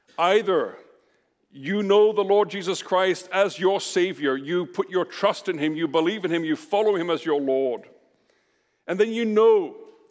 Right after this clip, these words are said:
you know that he has done this for you. You know he has suffered this in your place. But if you do not believe, you can pretend to be a Christian as much as you want, but if you do not believe,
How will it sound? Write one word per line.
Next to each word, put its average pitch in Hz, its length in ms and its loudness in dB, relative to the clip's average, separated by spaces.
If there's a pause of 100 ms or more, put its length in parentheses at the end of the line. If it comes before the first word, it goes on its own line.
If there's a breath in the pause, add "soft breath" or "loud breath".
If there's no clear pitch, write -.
(140)
you 190 140 -6
know 220 300 2
that 208 140 0
he 190 100 -8
has 208 120 -2
done 214 200 0
this 208 220 -4
for 190 260 -4
you. 170 140 -8
You 175 160 -10
know 202 200 0
he 220 80 -4
has 214 100 -6
suffered 214 420 -4
this - 180 -8
in 170 60 -10
your 160 120 0
place. - 540 -14 (560 soft breath)
But 180 120 -2
if - 220 -4
you 226 500 -4 (260)
do 202 200 -4
not 226 240 -2
believe, 180 540 -4 (1900)
you 175 100 -8
can 220 120 -4
pretend 208 400 -4
to 220 60 -4
be 220 120 -4
a 208 40 2
Christian 180 480 -6
as 131 120 -10
much 175 240 -6
as 156 120 -12
you 170 100 -6
want, 156 200 -2
but 151 100 -8
if 139 100 -10
you 160 100 -12
do 156 380 -8
not 175 280 -4
believe, 135 440 -6